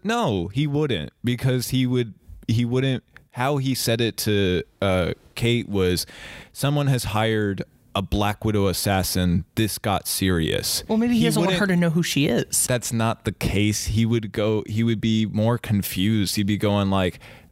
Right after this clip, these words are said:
Speaker 1: "That's n-, that's my ex-partner's sister. Why is she attacking me right now?" And, like, there would be,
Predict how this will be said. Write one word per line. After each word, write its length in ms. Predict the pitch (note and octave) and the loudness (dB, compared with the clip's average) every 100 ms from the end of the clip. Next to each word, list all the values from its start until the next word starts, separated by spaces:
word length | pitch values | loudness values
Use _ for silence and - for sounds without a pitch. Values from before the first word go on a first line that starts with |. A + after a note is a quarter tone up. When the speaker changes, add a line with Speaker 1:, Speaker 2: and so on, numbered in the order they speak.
| - | -4
Speaker 1:
"That's 360 | A#2 D3 - - | -2 -2 -6 -4
n-, 220 | A#2 A#2 - _ - | -2 -2 -4 _ -2
that's 240 | A#2 - | -2 -2
my 140 | A#2+ | -2
ex-partner's 540 | A2+ - A2+ F#2+ G2 F2 | -2 0 -2 0 -2 -2
sister. 640 | - F#2+ - F2 E2 F2 - | 0 -2 0 0 0 0 -4
Why 240 | F2+ G2 | -4 0
is 140 | G2+ F#2+ | 0 0
she 200 | - F2+ | -2 -2
attacking 500 | E2+ F2+ E2+ - E2 | 0 -2 -2 0 0
me 140 | D#2 | 0
right 220 | D2 C2+ | 0 0
now?" 380 | - C#2+ - - - - - _ | -2 -4 -2 -4 -6 -18 -20 _
And, 140 | A#2+ A#2+ | -2 0
like, 160 | A#2+ | 0
there 160 | A2 A#2+ | -2 -2
would 340 | G#2 A#2 A#2+ | 0 0 0
be, 360 | G#2+ A#2 A2+ | 0 2 2